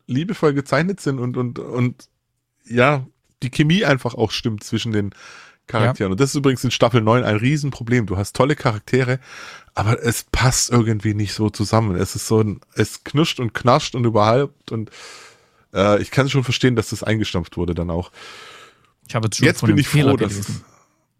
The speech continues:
Speaker 1: es
Speaker 2: <gasps> Ein Fehler, Achtung. Weil in
Speaker 1: Was
Speaker 2: Staffel
Speaker 1: für ein
Speaker 2: neun,
Speaker 1: Fehler?
Speaker 2: die ich ja nicht gesehen habe, wurde in Folge eins wohl erklärt, dass das,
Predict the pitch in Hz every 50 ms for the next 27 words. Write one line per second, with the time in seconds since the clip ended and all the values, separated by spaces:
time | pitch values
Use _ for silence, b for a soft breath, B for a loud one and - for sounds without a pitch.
0 | _ - 185 226 220 175 - _ _ _ _ _ _ - - 120 110 92 90 104
1 | - - - 98 - - 101 90 82 - _ _ _ _ _ _ _ _ _ _
2 | - 107 101 95 - - 117 - 127 123 120 - 127 117 110 113 135 151 151 135
3 | 123 117 110 120 113 117 120 - - 110 95 110 131 143 127 110 107 113 123 147
4 | 160 156 156 - _ _ _ _ _ _ _ _ _ _ _ 107 110 120 120 117
5 | 110 110 107 101 - - 151 160 160 151 123 131 156 160 131 117 113 - - 123
6 | 123 127 127 117 107 - - 139 135 127 113 110 - - - - - 107 104 -
7 | - - -